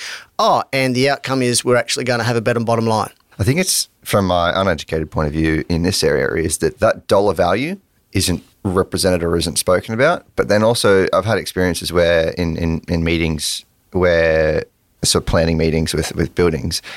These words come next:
Speaker 2: and it's sort of like, "Oh, okay, but what about, like, accessible bathrooms and showers that we're getting rid of? You're replacing that for the, for a team, team room, like a change room. Where are they gonna be replaced at all? Oh, no, we've already got one in the building. We don't need to put another one in."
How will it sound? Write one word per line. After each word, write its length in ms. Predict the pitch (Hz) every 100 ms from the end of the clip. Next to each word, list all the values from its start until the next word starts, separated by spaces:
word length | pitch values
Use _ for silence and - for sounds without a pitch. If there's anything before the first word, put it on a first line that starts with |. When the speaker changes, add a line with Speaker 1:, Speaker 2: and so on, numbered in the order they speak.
| -
Speaker 2:
and 80 | 92
it's 120 | -
sort 120 | -
of 60 | 87
like, 200 | 85 82
"Oh, 180 | 113 90
okay, 260 | 87 - 85
but 160 | 87 87
what 140 | 95
about, 340 | 90 87 85
like, 280 | 87 87 - - _ -
accessible 360 | - 101 98
bathrooms 480 | 90 85 87 87 76
and 100 | 80
showers 300 | 87 85 82
that 100 | 85
we're 60 | 82
getting 200 | 80 76
rid 160 | 90
of? 200 | 80 -
You're 100 | 85
replacing 440 | 80 - 87 - 78
that 180 | 82 -
for 120 | 80
the, 100 | 80
for 160 | -
a 40 | 80
team, 380 | - 85 78 - -
team 200 | - 85
room, 240 | 76 78
like 140 | 82 80
a 180 | 78 80 - - -
change 320 | - 80 80 -
room. 180 | 82 82 - -
Where 140 | - 95
are 20 |
they 80 | 90
gonna 140 | 87
be 60 | 82
replaced 500 | 78 - 90 - -
at 40 |
all? 160 | 131 165
Oh, 80 | 107
no, 120 | 101
we've 120 | 101 110
already 140 | 110
got 220 | 82 101
one 120 | 90
in 80 | 80
the 60 | 76
building. 260 | 92 82
We 60 | 87
don't 80 | 85
need 80 | -
to 40 |
put 140 | -
another 160 | - 90
one 140 | 78
in." 180 | 78 104